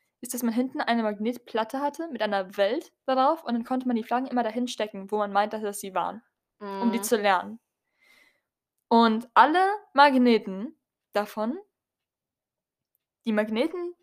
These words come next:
Speaker 1: waren alle quadratisch. Nein, die Magneten waren alle nicht quadratisch. Das ist mein Punkt. Die waren nicht quadratisch.
Speaker 2: Hä?
Speaker 1: Und dann hast du die zwei Flaggen,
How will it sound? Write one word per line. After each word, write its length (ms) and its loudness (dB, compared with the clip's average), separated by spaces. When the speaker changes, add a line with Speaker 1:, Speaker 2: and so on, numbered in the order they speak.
Speaker 1:
waren 220 4
alle 420 2
quadratisch. 840 0
Nein, 280 0
die 140 -6
Magneten 400 -4
waren 100 -2
alle 140 -2
nicht 300 2
quadratisch. 420 4
Das 160 -2
ist 100 -6
mein 220 8
Punkt. 300 -2
Die 140 -6
waren 300 6
nicht 320 -2
quadratisch. 680 6
Speaker 2:
Hä? 100 -6
Speaker 1:
Und 60 2
dann 120 6
hast 160 4
du 40 -2
die 140 -2
zwei 360 4
Flaggen, 540 2